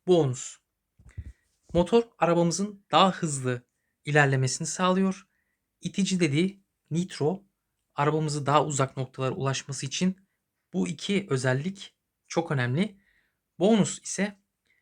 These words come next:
ne kadar çok yükseltirseniz altın kazanmanız o kadar artıyor. Dolayısıyla daha kısa sürede daha az oynayarak motor ve itici özelliklerinizi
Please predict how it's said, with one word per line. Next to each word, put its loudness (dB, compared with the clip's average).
ne -2
kadar 2
çok -6
yükseltirseniz -4
altın 2
kazanmanız 0
o -8
kadar 0
artıyor. -4
Dolayısıyla 0
daha 0
kısa -8
sürede -2
daha -2
az 0
oynayarak -2
motor 0
ve 0
itici -4
özelliklerinizi -2